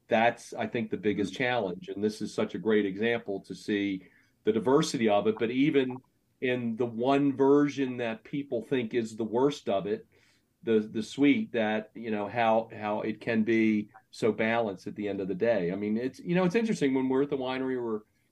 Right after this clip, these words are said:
Speaker 1: and the winemakers are talking about the harvest and what's going on. And it, it's always, it's always about flavor and balance. You know, the, we're looking for,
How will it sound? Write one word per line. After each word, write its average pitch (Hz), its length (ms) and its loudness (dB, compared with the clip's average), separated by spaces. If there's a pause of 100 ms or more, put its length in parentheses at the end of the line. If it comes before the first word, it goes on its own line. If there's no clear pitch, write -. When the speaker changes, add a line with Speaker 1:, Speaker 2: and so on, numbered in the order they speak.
(280)
Speaker 1:
and 123 100 -2
the 123 40 -2
winemakers 127 600 4
are 123 80 -4
talking 127 400 0
about 127 220 -2
the 120 80 -6
harvest 117 460 2
and 110 120 -2
what's 113 180 -4
going 113 300 -2
on. 113 300 -2
And 110 260 -2
it, 113 40 -12
it's 117 160 -8
always, 143 360 0 (400)
it's 131 140 -2
always 175 280 4
about 117 280 0
flavor 147 720 0
and 127 180 -4
balance. 98 640 -8
You 110 60 -4
know, 110 140 0
the, 110 120 -4
we're 120 340 -4
looking 139 260 -2
for, 117 520 0